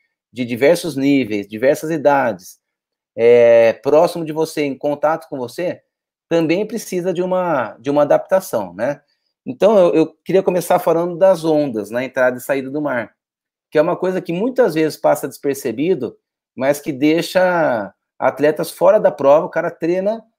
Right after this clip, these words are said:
uma periodização toda, chega lá no dia, isso aconteceu no Rio de Janeiro, numa prova que eu fui,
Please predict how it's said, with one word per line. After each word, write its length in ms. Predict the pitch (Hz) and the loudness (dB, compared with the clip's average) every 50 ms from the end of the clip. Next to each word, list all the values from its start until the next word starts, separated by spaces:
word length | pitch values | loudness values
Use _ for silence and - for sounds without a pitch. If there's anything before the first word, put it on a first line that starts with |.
| _ _ _ _ _ _ _ - | _ _ _ _ _ _ _ -14
uma 240 | 147 151 160 156 - _ _ _ _ _ _ _ _ | -10 -10 -10 -10 -12 _ _ _ _ _ _ _ _
periodização 600 | - 160 160 160 135 170 170 165 - - 226 262 | -2 0 0 0 0 -2 -2 -2 -2 -2 -4 -4
toda, 460 | 254 - 165 160 165 175 196 220 202 - _ _ _ _ _ | -2 0 2 4 4 4 2 -2 -4 -8 _ _ _ _ _
chega 320 | - - - 175 190 190 185 | -16 -8 -6 0 2 4 4
lá 120 | 185 185 | 4 2
no 140 | 175 175 151 | 0 -2 -4
dia, 400 | 127 139 156 175 196 202 190 - _ | -2 0 0 0 0 0 -2 -6 _
isso 200 | - 143 - - | -12 -10 -6 -4
aconteceu 500 | 160 160 - - 165 165 151 - - 160 160 | -4 -4 -4 -6 -6 -6 -8 -4 -4 -2 0
no 80 | 156 | 0
Rio 140 | 147 147 147 | 0 0 0
de 60 | 131 | 0
Janeiro, 360 | 147 139 131 135 139 147 160 151 | 0 0 0 2 2 0 0 0
numa 240 | 139 131 127 123 | 0 -2 -4 -4
prova 280 | - 127 123 123 123 120 | 0 2 2 2 2 0
que 80 | - 131 | -4 -6
eu 60 | 120 | -8
fui, 380 | - - 143 151 180 196 - | -4 -2 0 0 0 0 -4